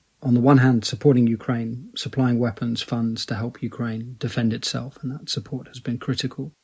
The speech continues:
So supporting Ukraine while at the same time trying to avoid too high a risk of escalation into direct war between nato and Russia. Do you think, I mean, particularly in the light of the strikes in Poland,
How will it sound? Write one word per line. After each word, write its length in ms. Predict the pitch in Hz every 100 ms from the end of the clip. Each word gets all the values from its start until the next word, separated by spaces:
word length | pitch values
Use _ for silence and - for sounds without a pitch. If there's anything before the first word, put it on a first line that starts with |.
| _ _
So 160 | - 135
supporting 400 | 131 135 165 131
Ukraine 440 | 123 - 123 120
while 260 | 123 165 165
at 100 | 160
the 60 | 127
same 260 | 131 120
time 440 | 110 117 113 117 - _ -
trying 280 | 127 120
to 140 | 113 123
avoid 600 | 104 123 120 113 107 - _
too 260 | - 151 135
high 220 | 101 113
a 100 | 113
risk 400 | 113 107 - - -
of 240 | 131 107 -
escalation 600 | 127 - 123 113 - 127
into 220 | 131 123
direct 520 | 117 113 117 - -
war 220 | 127 123 -
between 420 | - - 123 113
nato 460 | 107 107 - 117 -
and 180 | 135 117
Russia. 400 | - - 131 - _ _ -
Do 100 | 160
you 40 |
think, 300 | - 170 135
I 60 | 135
mean, 160 | 127
particularly 480 | - 123 135 131 120
in 120 | 117
the 60 | 113
light 320 | 117 113 104
of 140 | 107 104
the 320 | 113 110 - _ _
strikes 400 | - - 120 -
in 100 | 117
Poland, 440 | 107 135 131 117